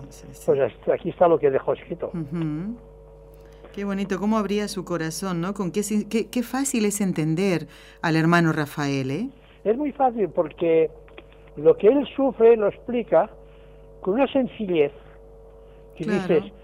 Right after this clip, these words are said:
Speaker 2: que dices, "¿Cómo es posible que alguien pueda amar el sufri-, el sufrimiento, no?".
Speaker 1: Sí, sí, sí.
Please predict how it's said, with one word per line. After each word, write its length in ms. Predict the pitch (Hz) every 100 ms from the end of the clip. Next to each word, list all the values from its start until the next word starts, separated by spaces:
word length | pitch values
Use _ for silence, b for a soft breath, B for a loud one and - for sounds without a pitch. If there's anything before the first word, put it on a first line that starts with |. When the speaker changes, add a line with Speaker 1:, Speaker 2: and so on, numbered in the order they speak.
| -
Speaker 2:
que 80 | 190 185
dices, 340 | 220 - 160
"¿Cómo 160 | - 226
es 80 | -
posible 420 | 165 - 151 147
que 80 | 127
alguien 300 | 131 135 139
pueda 300 | 120 127 127
amar 260 | 110 120 135
el 100 | 120
sufri-, 340 | - 110 131 139
el 80 |
sufrimiento, 640 | - 139 127 110 120 123 104
no?". 120 | 123
Speaker 1:
Sí, 240 | - - - -
sí, 240 | - 147
sí. 220 | - 151